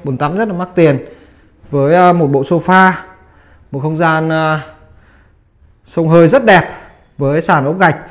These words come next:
Sông hơi khô, sông hơi ướt, tắm đứng, tắm nằm, lavabo rửa mặt, bồn cầu đều rất tuyệt vời. Bên này là không gian để máy giặt với máy giặt L G. Cầu thang leo lên trên sân thượng để chúng ta trồng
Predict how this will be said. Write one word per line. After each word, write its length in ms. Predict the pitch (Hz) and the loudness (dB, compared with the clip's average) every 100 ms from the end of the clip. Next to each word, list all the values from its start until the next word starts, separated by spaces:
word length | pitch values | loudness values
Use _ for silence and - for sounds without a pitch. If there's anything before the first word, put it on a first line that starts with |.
| - - - | -20 -20 -14
Sông 180 | - 165 | -4 0
hơi 100 | 160 | 2
khô, 200 | 165 165 | 4 2
sông 180 | 165 165 | 2 -2
hơi 100 | 160 | 0
ướt, 180 | 185 214 | 0 0
tắm 160 | 175 | 0
đứng, 160 | 180 175 | 0 -2
tắm 180 | 196 202 | -2 -2
nằm, 200 | 180 135 - - - | -2 -4 -8 -20 -10
lavabo 340 | 160 160 160 156 | -2 0 2 0
rửa 140 | 135 | -2
mặt, 200 | 151 160 - - - _ | -4 -6 -8 -20 -20 _
bồn 180 | 139 131 | -6 -4
cầu 400 | 151 147 127 - | 2 2 2 -2
đều 100 | 131 | -4
rất 180 | 139 196 | -4 0
tuyệt 140 | 175 131 | 0 2
vời. 200 | 147 131 - - - - | 0 0 -4 -20 -20 -6
Bên 100 | 156 | -2
này 120 | 170 | 0
là 120 | 165 | 0
không 200 | 151 156 | 0 -2
gian 240 | 156 156 147 | 0 0 0
để 120 | 123 | -2
máy 180 | 151 180 | -2 0
giặt 180 | 196 - - - - - - - - | -2 -2 -12 -20 -20 -20 -20 -12 -2
với 300 | 147 165 190 | 0 2 0
máy 180 | 190 | 0
giặt 160 | 190 175 - - | 0 -2 -4 -2
L 140 | 170 156 | 0 4
G. 40 | 185 190 190 - - _ _ _ | 6 6 2 -10 -20 _ _ _
Cầu 120 | 135 | -6
thang 300 | 135 170 175 | 0 0 2
leo 120 | 165 170 | 2 2
lên 120 | 165 | 2
trên 180 | 175 170 | 0 0
sân 140 | 165 | -2
thượng 260 | 175 185 156 | 0 -2 -2
để 120 | 135 | -4
chúng 120 | 175 | -2
ta 220 | 180 165 | 2 2
trồng 360 | 160 143 127 | 2 -2 -4